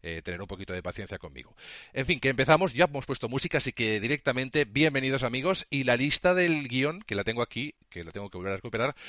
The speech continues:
me pone en primer lugar a Phoenix Games, así que bienvenidas, eh, en este caso, compañeras, ¿cómo estáis?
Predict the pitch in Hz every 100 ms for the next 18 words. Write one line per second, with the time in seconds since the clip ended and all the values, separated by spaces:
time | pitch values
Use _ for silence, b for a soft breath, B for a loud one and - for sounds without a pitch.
0 | B B 117 123 127 156 175 185 160 147
1 | 127 170 160 135 101 151 220 127 113 -
2 | 117 95 131 170 156 143 185 214 - 131
3 | 120 117 117 117 117 117 123 151 170 113
4 | 104 107 127 160 - 104 101 131 165 208
5 | -